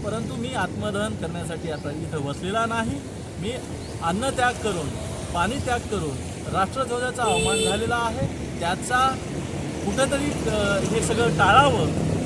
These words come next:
आणि नागरिकांमध्ये, अ, सगळं काही, अ, याविषयी जनजागृती करून राष्ट्रध्वजाविषयी सन्मान वाढवावा, हेच माझा उद्देश आहे. माझा उद्देश याच्यात प्रामाणिक आहे आणि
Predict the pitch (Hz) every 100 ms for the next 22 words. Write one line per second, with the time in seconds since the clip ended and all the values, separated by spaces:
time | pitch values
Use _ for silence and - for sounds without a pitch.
0 | - 165 165 208 233 196 170 - - -
1 | - 170 185 - 190 175 170 - - -
2 | - - - - - - - - - 151
3 | - - - - 214 196 185 226 269 -
4 | - - - - - 190 - - - -
5 | - 202 233 - 254 254 - - 214 247
6 | 269 - - - 240 - - - - -
7 | 180 196 277 240 240 262 254 254 262 -
8 | 208 311 320 285 240 220 202 - - -
9 | - - - - - - - - 294 285
10 | 269 240 247 240 196 170 - - - -
11 | - - 156 180 240 254 247 262 262 240
12 | 247 247 254 220 226 - - - - -
13 | - - - - 185